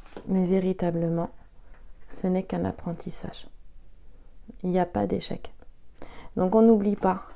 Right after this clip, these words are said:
que là, on avait la corne d'ab-, la corne d'ab-, la corne d'abondance, l'amour, on a la réussite.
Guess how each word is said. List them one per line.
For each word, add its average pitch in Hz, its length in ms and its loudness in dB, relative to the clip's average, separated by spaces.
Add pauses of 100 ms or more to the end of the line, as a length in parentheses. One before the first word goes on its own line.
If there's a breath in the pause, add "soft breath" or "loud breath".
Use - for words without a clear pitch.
que - 100 -2
là, 185 340 2 (260)
on 190 160 2
avait 180 200 4
la 190 120 4
corne 185 260 0
d'ab-, 180 240 0
la 180 140 2
corne 202 240 2
d'ab-, 185 360 2
la 185 300 2
corne 190 240 0
d'abondance, 185 680 2 (460 loud breath)
l'amour, 185 640 4 (400 loud breath)
on 185 200 2
a 180 120 6
la 170 140 4
réussite. 185 840 2